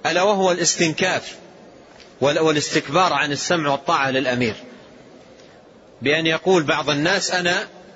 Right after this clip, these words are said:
أنا أسمع وأطيع، أنا أعلم من أن أكون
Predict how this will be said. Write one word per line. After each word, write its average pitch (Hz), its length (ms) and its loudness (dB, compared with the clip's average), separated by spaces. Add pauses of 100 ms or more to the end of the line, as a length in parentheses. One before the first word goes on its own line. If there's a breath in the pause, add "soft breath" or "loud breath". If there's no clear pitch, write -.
(680)
أنا 190 280 0
أسمع 180 440 2
وأطيع، 190 320 0 (1500)
أنا 190 260 0
أعلم 175 280 0
من 156 140 2
أن 156 140 0
أكون 151 400 2